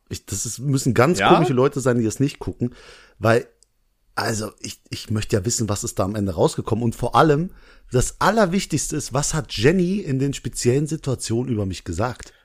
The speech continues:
Speaker 2: Oh, ah,
Speaker 1: Hm.
Speaker 2: true. Das weißt du ja.
Speaker 1: Ja.
Speaker 2: Wusstest du ja gar nicht. True.
Speaker 1: D-, oder, guck mal, auch der Fakt, da kommt jemand zurück von einem Date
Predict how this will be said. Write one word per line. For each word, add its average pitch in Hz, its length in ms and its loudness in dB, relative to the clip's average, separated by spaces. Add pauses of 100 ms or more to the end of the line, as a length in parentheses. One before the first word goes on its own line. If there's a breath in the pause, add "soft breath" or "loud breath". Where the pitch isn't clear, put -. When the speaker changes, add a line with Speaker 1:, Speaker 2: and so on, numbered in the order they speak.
(100)
Speaker 2:
Oh, 131 160 -4
ah, 208 520 -2
Speaker 1:
Hm. - 100 -4
Speaker 2:
true. 247 540 -2 (260 soft breath)
Das 160 220 0
weißt 247 320 0
du 185 40 0
ja. 151 180 4
Speaker 1:
Ja. 143 80 0
Speaker 2:
Wusstest 302 320 2
du 233 60 2
ja 190 140 6
gar 143 220 4
nicht. 127 240 -4
True. 269 380 -2
Speaker 1:
D-, - 80 -20
oder, 156 360 8 (160)
guck 185 180 -2
mal, 143 160 4
auch 175 220 4
der 131 200 2
Fakt, - 420 -4
da 120 60 2
kommt 165 280 0
jemand 120 240 0
zurück 143 460 4
von 110 180 -2
einem 95 120 -2
Date 123 400 2